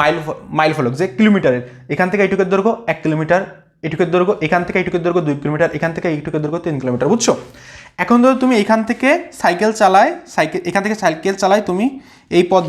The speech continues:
দিয়ে, তুমি এই পথ দিয়ে, এই পথ দিয়ে, এই পথ দিয়ে এই পর্যন্ত আসছো, তাহলে তোমার সর-, তাহলে তোমার দূরত্ব কত? তাহলে তোমার দূরত্ব হচ্ছে দুই। যদি তুমি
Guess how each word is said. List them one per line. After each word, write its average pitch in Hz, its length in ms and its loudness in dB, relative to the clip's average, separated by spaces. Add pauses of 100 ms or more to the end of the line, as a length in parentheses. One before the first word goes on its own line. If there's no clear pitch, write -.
দিয়ে, 190 160 2 (1700)
তুমি 175 200 0 (260)
এই 175 160 4
পথ 196 140 4 (100)
দিয়ে, 208 160 0 (380)
এই 175 60 0 (100)
পথ 180 120 2 (120)
দিয়ে, 180 160 2
এই 156 120 0
পথ 165 100 -2 (100)
দিয়ে 254 120 -4 (120)
এই 180 120 6
পর্যন্ত 147 240 2 (100)
আসছো, - 220 -14 (920)
তাহলে 180 220 6
তোমার 196 220 2
সর-, 160 260 2 (160)
তাহলে 151 220 4
তোমার 180 200 2
দূরত্ব 180 300 4
কত? 175 200 -4
তাহলে 160 200 0
তোমার 170 200 0
দূরত্ব 156 240 0
হচ্ছে 151 160 -4 (100)
দুই। 139 140 6 (360)
যদি 147 180 2
তুমি 160 120 2